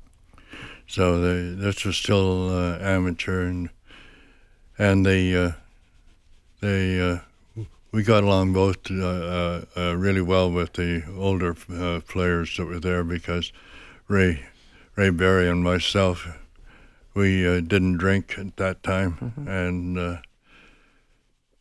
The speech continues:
Speaker 1: our coach basically would, uh,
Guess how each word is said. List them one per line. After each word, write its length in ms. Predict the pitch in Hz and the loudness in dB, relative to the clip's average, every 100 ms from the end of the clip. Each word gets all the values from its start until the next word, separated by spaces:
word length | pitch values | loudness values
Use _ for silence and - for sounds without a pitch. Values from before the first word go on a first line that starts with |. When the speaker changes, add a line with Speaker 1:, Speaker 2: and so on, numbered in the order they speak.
| _ _ _ _ _ _ _ _ _ _ _ _ _ | _ _ _ _ _ _ _ _ _ _ _ _ _
Speaker 1:
our 280 | 107 95 98 | 0 2 2
coach 520 | - - 107 - - | 2 2 2 0 -4
basically 580 | 101 95 - 92 92 90 | 2 2 2 0 0 0
would, 420 | 87 90 85 82 | -2 -2 -2 -2
uh, 200 | 90 87 | -2 -2